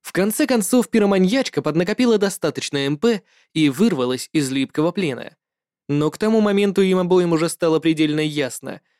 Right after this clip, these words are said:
что их конфликт одним этим не исчерпать.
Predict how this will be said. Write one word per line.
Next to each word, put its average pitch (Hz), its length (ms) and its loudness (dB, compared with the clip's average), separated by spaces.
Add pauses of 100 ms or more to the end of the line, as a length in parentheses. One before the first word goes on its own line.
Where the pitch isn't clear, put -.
что - 220 -4
их 123 240 0
конфликт 156 640 -4
одним 135 360 -4
этим 127 300 -6
не 127 120 -6
исчерпать. - 640 -8